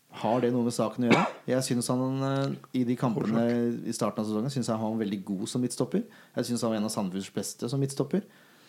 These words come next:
Speaker 1: Jeg skjønner ikke helt greia med å flytte den.
Speaker 2: Nei, det gjør jeg egentlig ikke jeg heller. Så jeg er helt enig med deg. Jeg synes han er, eh, mye tryggere enn det Reppes har vært.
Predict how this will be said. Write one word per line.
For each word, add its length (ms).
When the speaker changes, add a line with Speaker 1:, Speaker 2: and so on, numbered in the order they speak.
Speaker 1:
Jeg 140
skjønner 280
ikke 140
helt 240
greia 300
med 100
å 160
flytte 280
den. 100
Speaker 2:
Nei, 400
det 120
gjør 180
jeg 120
egentlig 240
ikke 80
jeg 100
heller. 180
Så 120
jeg 100
er 100
helt 160
enig 160
med 100
deg. 360
Jeg 160
synes 240
han 180
er, 380
eh, 720
mye 400
tryggere 440
enn 180
det 280
Reppes 560
har 300
vært. 140